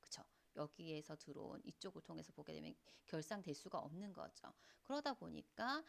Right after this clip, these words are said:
이런 식으로 여기 보고 있는 이 일반적인 센트럴 말고, 이 이미지 말고 주변부로 요쪽을 통해서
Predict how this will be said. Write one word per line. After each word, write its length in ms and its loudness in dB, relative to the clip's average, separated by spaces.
이런 280 0
식으로 540 -4
여기 500 4
보고 420 -6
있는 460 0
이 480 4
일반적인 540 2
센트럴 640 4
말고, 360 4
이 140 0
이미지 360 -2
말고 300 0
주변부로 680 0
요쪽을 460 -2
통해서 540 -2